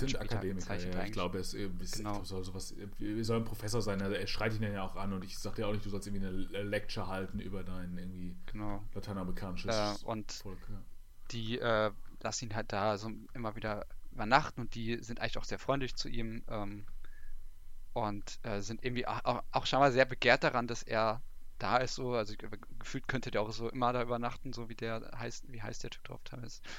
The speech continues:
Speaker 2: Auf jeden Fall passt er dann halt auch ein bisschen auf die Katze auf, äh, und als er dann aber das Haus dort verlässt, oder die Wohnung ist es ja,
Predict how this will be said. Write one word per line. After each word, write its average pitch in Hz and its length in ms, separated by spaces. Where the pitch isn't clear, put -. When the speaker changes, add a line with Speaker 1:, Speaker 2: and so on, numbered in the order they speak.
Speaker 2:
Auf - 80
jeden 143 80
Fall 143 120
passt 135 200
er 135 100
dann 127 100
halt 131 140
auch 127 60
ein 127 60
bisschen 123 160
auf 117 60
die - 100
Katze - 340
auf, 156 180
äh, 120 380
und 123 220
als 127 220
er 131 140
dann 135 180
aber 123 400
das - 220
Haus 131 220
dort 120 200
verlässt, 123 500
oder 113 100
die 104 160
Wohnung 120 320
ist - 120
es - 120
ja, 110 160